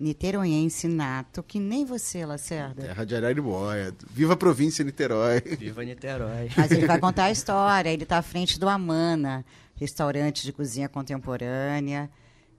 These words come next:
Speaker 1: Preserva e valoriza cada vez mais os insumos, a natureza. E ele vai falar a história do Amana, que é água de chuva, água da chuva, não é isso?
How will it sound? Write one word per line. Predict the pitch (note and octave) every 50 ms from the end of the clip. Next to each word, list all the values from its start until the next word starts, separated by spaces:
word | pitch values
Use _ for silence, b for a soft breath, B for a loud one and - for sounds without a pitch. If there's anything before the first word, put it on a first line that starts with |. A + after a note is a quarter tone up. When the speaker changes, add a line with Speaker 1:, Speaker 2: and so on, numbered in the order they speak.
| _ _ _ _ _ _
Speaker 1:
Preserva | - F3+ F#3 F3+ D#3+ D3+ D3 E3 F3+ F#3 F#3 F3+ F3+ E3+ E3 D3 D#3 D#3 -
e | F3 F3+
valoriza | D3+ F3+ F#3 F3 E3+ D#3+ D#3+ D#3+ C3+ D#3+
cada | - D3+ C#3+ C#3+ C#3+
vez | B2+ D3+ D#3 C#3+
mais | D#3 D3+ D3 C#3+ C#3+ C#3+ C3
os | C3+ B2 C3
insumos, | C#3 C3 - - - D#3+ D#3 D#3 D#3 D#3 D#3 D3 D3+ D#3 D3 - - -
a | C3+ C#3+
natureza. | C#3+ C#3+ - C#3+ C#3+ C3 C#3 C#3+ D3 D3 D3 C#3+ B2+ B2+ D3+ D3 D3 D3 D3 b b b b b b b b
E | C#3+
ele | D3+ D#3+
vai | D3 E3 E3
falar | - E3+ E3 E3
a | E3+
história | E3+ - - F3 F3 F3 E3
do | F3
Amana, | F#3 G3+ F#3+ F3 F3 F3 F3 E3+ D#3+ D#3
que | - - - D#3 D#3
é | D3+ D#3 - - _ _ _
água | D3+ E3 F3+ F3+ F#3+
de | - E3+ D3+
chuva, | - - - C#3 B2+ B2 B2 A2+ C3 A#2+ - - -
água | C3+ D#3+ F3+ E3 D#3+ D#3
da | C#3+ C3 B2+ D#3+ E3 F#3+
chuva, | - - - - - B2 A#2+ A#2 G#2+ G#2+ A2+ A2
não | A2+ A#2+
é | B2+
isso? | C#3+ D3+ D3 C#3 - - - C3+